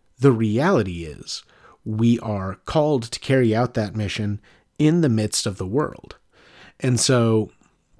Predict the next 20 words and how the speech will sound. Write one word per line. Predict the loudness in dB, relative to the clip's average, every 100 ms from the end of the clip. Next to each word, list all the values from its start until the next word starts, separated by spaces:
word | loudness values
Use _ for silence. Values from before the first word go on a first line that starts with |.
| _ _ _ _ _ -2
we're | 2 2
going | 0 4 4 4 2
to | 0 0
have | -2 -4 -6 -4
to | -2 -2 -4 -6
make | -2 -2 0
use | 2 2 0
of | -4
the | -4
resources | -2 0 0 -2 -6 -8 -10 -14 -18 _ -20 -18 -6
that | -2
God | 0 0
has | 0 -4
blessed | -2 -2 0 -4
us | -8 -10
with, | -10 -8
and | -4
to | 0
make | 0 -2 -4
good, | 2 4 4 0